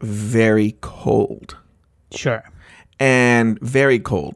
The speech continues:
Speaker 1: Like, he completely shut off and turned on almost a robot. And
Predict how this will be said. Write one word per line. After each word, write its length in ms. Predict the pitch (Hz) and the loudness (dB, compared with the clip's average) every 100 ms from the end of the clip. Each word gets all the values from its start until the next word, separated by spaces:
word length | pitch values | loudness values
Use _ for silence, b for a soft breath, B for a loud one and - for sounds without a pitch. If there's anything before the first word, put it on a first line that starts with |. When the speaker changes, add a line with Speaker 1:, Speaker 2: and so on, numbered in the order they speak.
| - | -6
Speaker 1:
Like, 120 | 110 | -6
he 100 | - | -4
completely 420 | - 117 147 143 | -6 -2 -2 -2
shut 180 | 127 123 | 0 2
off 160 | 110 110 | 2 0
and 80 | 101 | -2
turned 220 | 123 117 | -4 -2
on 140 | 113 | -2
almost 380 | - 123 131 127 | 0 0 0 -2
a 40 | 113 | -2
robot. 540 | 101 101 - - - b b b b b b - | 0 -2 -2 -8 -10 b b b b b b -8
And 760 | 135 127 123 117 113 110 104 | -4 -2 -2 -2 -2 -4 -6